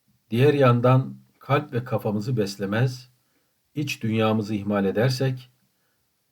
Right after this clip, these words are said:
omuzladığımız yükün altında eziliriz. Şayet sevk ve idare adına temsil ettiğimiz konumlarımız büyürken, buna paralel olarak kalbi ve ruhi hayatımız enginleşmezse,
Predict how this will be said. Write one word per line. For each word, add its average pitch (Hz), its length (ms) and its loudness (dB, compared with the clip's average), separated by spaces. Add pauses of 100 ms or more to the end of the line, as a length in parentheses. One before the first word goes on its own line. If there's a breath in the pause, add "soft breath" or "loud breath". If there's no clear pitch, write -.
omuzladığımız 123 840 2
yükün 101 280 -4
altında 107 600 -4
eziliriz. 92 720 -10 (1500)
Şayet 131 680 2 (340)
sevk 156 460 -4
ve 135 100 -2
idare 120 380 4
adına 123 320 4
temsil 113 340 -4
ettiğimiz 117 480 -2
konumlarımız 107 760 -2
büyürken, 127 640 0 (840)
buna 123 260 2
paralel 117 400 2
olarak 120 440 -2
kalbi 113 440 -2
ve 117 80 2
ruhi 113 360 -2
hayatımız 110 680 -4 (520)
enginleşmezse, 107 1160 -2